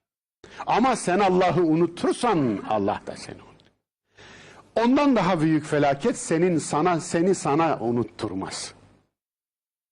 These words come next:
Nesullaha feensahum enfusahum. Onlar Allah'ı unuttular, Allah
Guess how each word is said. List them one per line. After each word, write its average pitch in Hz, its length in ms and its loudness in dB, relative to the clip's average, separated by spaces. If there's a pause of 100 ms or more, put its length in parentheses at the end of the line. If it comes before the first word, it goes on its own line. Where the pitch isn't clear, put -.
(1300)
Nesullaha 143 960 0 (240)
feensahum 220 1200 0 (320)
enfusahum. 151 800 -4 (720)
Onlar 233 360 2
Allah'ı 214 440 2
unuttular, 220 640 0 (320)
Allah 220 380 0